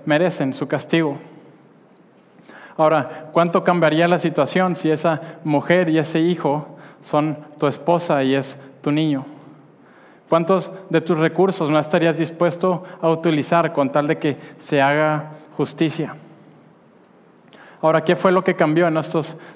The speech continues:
tres ejemplos? Lo que cambió fue el valor y el amor que le asignamos a las cosas o a las personas. Y entre mayor valor y entre mayor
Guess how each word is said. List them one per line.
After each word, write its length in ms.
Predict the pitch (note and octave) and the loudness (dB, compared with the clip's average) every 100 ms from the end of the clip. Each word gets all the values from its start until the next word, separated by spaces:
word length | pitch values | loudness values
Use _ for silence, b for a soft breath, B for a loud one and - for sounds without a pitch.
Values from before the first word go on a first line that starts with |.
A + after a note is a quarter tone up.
| - | -4
tres 360 | D3 D3+ D3 B B D#3 | 0 0 -2 B B -6
ejemplos? 520 | C#3+ D#3 D#3 D3 C#3 | 0 0 0 -2 0
Lo 120 | D3 | -2
que 120 | D3+ | 0
cambió 380 | D3 D#3 D#3 F3 | 0 2 2 0
fue 320 | F3 F3 E3+ E3+ B - | 2 0 0 -4 B -2
el 140 | D#3+ | 0
valor 640 | C#3+ C#3+ C#3+ E3+ F3 D#3 B B - | 2 2 2 2 0 -4 B B -2
y 100 | D#3 | 0
el 80 | D3 | 2
amor 360 | C#3+ D#3+ E3 | 2 2 0
que 360 | D#3+ C3+ C3 C3 | 0 0 0 -4
le 120 | D3 C3+ | -2 -2
asignamos 640 | C3+ C#3 C#3+ D3+ D3+ C#3+ | 0 0 0 2 0 -2
a 40 | C#3 | -4
las 180 | B2 | -4
cosas 540 | - D#3 D3+ E3 D3 - B B - | -4 -4 -2 -2 -4 -14 B B -2
o 60 | |
a 40 | D3 | 0
las 160 | C3 | 0
personas. 500 | - C3 B2 C#3 C3+ - - - - B B B B | -4 -6 -2 -4 -4 -10 -20 -20 -20 B B B B
Y 80 | - | -2
entre 220 | D#3 D#3 | 0 2
mayor 360 | D#3 D#3 E3 F3 | 2 2 2 2
valor 600 | D#3 D3 D#3+ F#3+ F#3+ F3 - | 2 2 2 2 0 -4 -6
y 100 | F#3 | -4
entre 220 | D3+ D#3 | -2 -2
mayor 480 | D#3 D3 D3+ E3 D#3+ | 0 2 2 2 0